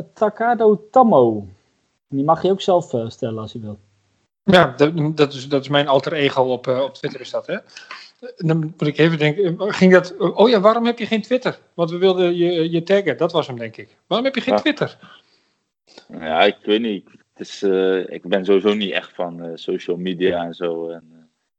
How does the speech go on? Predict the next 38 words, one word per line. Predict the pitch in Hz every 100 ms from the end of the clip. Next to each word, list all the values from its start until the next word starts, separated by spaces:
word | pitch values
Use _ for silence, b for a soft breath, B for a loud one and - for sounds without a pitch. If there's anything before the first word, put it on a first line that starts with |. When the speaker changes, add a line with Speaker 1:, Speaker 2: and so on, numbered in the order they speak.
| _
Speaker 3:
mist | 107 85 -
ik, | -
eh, | 87 82
ik, | 80 - _
ik | - -
lees | 82 85 87
het | -
wel | 80
allemaal | 80 82 80 82
en | 82
ik | -
houd | 85
het | 87
wel | 85
allemaal | 85 82
bij. | 87 85
Maar | 85 85
het | -
is |
niet | 90 92
dat | 92 92
ik | 82
nou | 92 90
elke | 92 -
dag, | 92 90 -
eh, | 87 87 - _ _ _ _ _
dingen | 98 104 95 95 95
erop | 101 -
ga | 92
zetten | 85 87 -
en | 85
Twitter, | - 95 - 87 82
eh, | 82
dat | 80 -
heb | 92 95
ik | -
toevallig | 92 92 90 95
niet. | 92